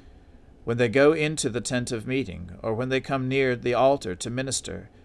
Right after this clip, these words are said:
to burn a food offering to the Lord. They shall wash with water, so that they may not die.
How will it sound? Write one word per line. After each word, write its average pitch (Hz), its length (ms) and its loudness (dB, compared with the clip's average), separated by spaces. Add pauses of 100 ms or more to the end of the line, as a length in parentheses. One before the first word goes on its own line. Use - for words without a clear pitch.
(120)
to 123 80 -2
burn 131 280 2
a 120 60 0
food 151 280 4
offering 98 400 0
to 113 100 -8
the 107 100 -6
Lord. 110 440 -4 (280)
They 123 120 4
shall 123 280 4
wash 117 500 2
with 110 220 -6
water, 113 520 -2 (260)
so - 160 -8
that 110 200 -4
they 117 100 -2
may 113 180 -4
not 104 240 -2
die. 107 400 -4